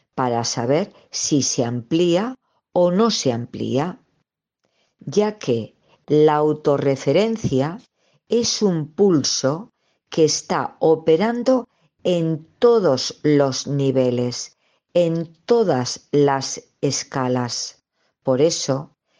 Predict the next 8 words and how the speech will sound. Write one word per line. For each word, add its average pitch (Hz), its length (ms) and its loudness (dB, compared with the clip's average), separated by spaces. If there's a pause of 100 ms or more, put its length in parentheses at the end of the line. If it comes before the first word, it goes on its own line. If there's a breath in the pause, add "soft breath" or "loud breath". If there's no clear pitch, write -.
están 170 720 -4 (180)
los 147 320 0
planteamientos. 123 1400 -4 (1300)
Estas 240 420 0
costumbres 214 1040 0 (120)
las 123 340 -4
tuvimos 127 480 -2
siempre, 113 640 -8